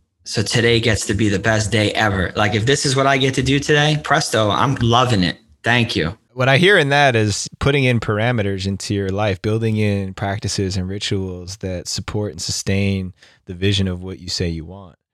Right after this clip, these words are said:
Speaker 2: There's something beautiful I got from a man on my men's team way back. He said that the best part about men is that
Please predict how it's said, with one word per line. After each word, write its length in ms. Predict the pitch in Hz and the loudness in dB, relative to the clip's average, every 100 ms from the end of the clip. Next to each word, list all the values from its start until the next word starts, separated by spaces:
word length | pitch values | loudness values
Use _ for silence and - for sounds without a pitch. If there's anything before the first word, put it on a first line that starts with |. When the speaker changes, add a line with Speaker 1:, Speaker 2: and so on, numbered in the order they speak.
| _ _ _ _ _ - | _ _ _ _ _ -10
Speaker 2:
There's 120 | 101 | -4
something 260 | 120 113 98 | -2 -2 0
beautiful 340 | 107 113 104 | 0 0 0
I 100 | 98 | -2
got 240 | 98 95 - | 0 -2 -4
from 240 | 101 90 | -10 -10
a 60 | 92 | -12
man 220 | 98 95 | -14 -16
on 80 | 90 | -18
my 80 | |
men's 240 | 90 92 87 | -18 -14 -8
team 180 | 98 90 | -4 -4
way 140 | 87 | -6
back. 320 | 87 90 85 | -6 -6 -6
He 100 | 95 | -8
said 380 | - 92 87 82 | -6 -4 -4 -6
that 140 | 95 - | -12 -8
the 80 | |
best 260 | 95 180 - | -2 -2 0
part 160 | 156 127 | 0 2
about 260 | 113 98 | 2 0
men 280 | 90 98 131 | -2 -6 -6
is 140 | 92 | -6
that 280 | - 95 82 | -4 -2 -4